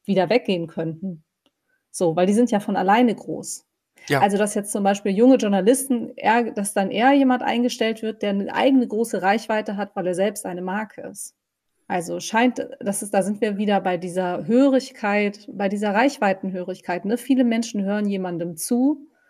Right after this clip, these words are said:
Speaker 1: Das heißt, das muss ja wahr sein. <laughs> Dann
Speaker 2: Mhm.
Speaker 1: genießt
Speaker 2: Mhm.
Speaker 1: jemand mehr Vertrauen und du hast bessere Chancen, für deine Marke etwas zu tun.
Speaker 2: Mhm. Verstehe.
Speaker 1: So, einfach nur mal den Mechanismus beschrieben, ohne ihn jetzt zu bewerten, weil das kann ja in die eine oder die andere Richtung gehen. Das kann jetzt in diese Richtung gehen, von der du grad gesprochen hast, Verschwörungstheorien.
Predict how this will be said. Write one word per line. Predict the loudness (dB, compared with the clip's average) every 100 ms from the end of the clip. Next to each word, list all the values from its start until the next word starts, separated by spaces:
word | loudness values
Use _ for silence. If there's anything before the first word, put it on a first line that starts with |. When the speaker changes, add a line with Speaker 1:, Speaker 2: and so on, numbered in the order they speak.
| _ _ _
Speaker 1:
Das | -10 0
heißt, | 0 0
das | -2 -6
muss | -6 -6
ja | -6 -2
wahr | -2 0 2
sein. | 2 4 2 0 -4 -4
<laughs> | 0 0 2
Dann | 0 0 -4
Speaker 2:
Mhm. | -12 -20 -6
Speaker 1:
genießt | 0 0 0
Speaker 2:
Mhm. | -2
Speaker 1:
jemand | -4 -2 -2
mehr | -2
Vertrauen | -4 -8 -4 0 2 2
und | 0 -2
du |
hast | -2 -2
bessere | -4 -2 -2 -2
Chancen, | -2 -4 -4 -4 -6 -8 _ -20 _
für | -4
deine | 0 0 0
Marke | -2 -4 -6
etwas | -10 -10 -12
zu | -12 -16
tun. | -16 -12 -12 -14 _ _ _ _ -8
Speaker 2:
Mhm. | -6 -8 -12 _ _ _ _
Verstehe. | -14 -8 -4 -2
Speaker 1:
So, | -2
einfach | -2 0 0
nur | 2
mal | 2
den | 2
Mechanismus | 0 -2 -4 -2 -4 -4 -8 -16 -20 -8
beschrieben, | -6 -2 0 0 -2
ohne | -2 -2 0
ihn | -2
jetzt | -2 -4
zu | -2
bewerten, | 2 2 2
weil | -2
das | -2 -4
kann | -2 -2
ja | -2
in | -4
die | -4
eine | -2 0 0
oder | 0
die | -2
andere | -2 -2
Richtung | -4 -6 0
gehen. | 2
Das | 2
kann | 0 -2
jetzt | -2
in |
diese | -2 -2
Richtung | -2 -4 -4
gehen, | -4 -4
von | -2
der | 0 0
du | 2
grad | 0 0
gesprochen | 0 0 0 0
hast, | -2
Verschwörungstheorien. | -4 -4 -4 -4 0 2 4 4 4 2 -6